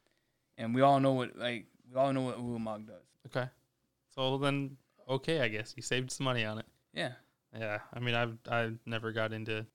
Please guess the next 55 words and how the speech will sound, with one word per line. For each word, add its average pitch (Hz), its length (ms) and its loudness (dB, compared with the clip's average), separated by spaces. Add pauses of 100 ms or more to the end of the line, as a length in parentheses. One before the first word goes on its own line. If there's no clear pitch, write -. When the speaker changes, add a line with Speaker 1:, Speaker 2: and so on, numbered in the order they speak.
(260)
Speaker 2:
uh, 110 300 -8
Magic 113 400 -6
like 110 180 -6
that. 110 260 -8
Speaker 1:
You 107 140 -12
should. 139 400 -8 (240)
Speaker 2:
The, 113 240 -2
the, 110 240 -4
the - 80 -2
only 123 240 2
card 120 380 2
game 123 180 -2
I 117 140 0
ever 120 180 0
got 123 160 2
into 123 240 -2
was 123 140 -4
Pokemon. - 480 -16 (500)
And 127 80 -8
I 123 60 -2
didn't 123 60 -2
even 117 140 -4
really 117 140 -6
play 113 200 -4
the 110 60 -10
game. 120 260 -14
I 123 40 -14
just - 160 -14
collected - 300 -12
the 123 60 -16
cards. 120 340 -14 (560)
Um, 113 520 0
you 147 120 -2
know, 156 80 6
I 147 100 6
saw 160 220 0
something 147 300 -2
the 135 100 0
other 123 140 0
day, 120 200 -2
like, 110 160 -6
somebody 120 240 -6
was 117 120 -6
selling 113 320 -6
their 110 200 -8 (360)
original 117 320 -4
Mewtwo 110 360 -6
card 117 260 -2
for, 110 120 -10
like, 107 160 -8
a 107 40 -6
hundred 110 240 -8
fifty - 200 -12
bucks. 110 300 -8
I'm 123 80 -20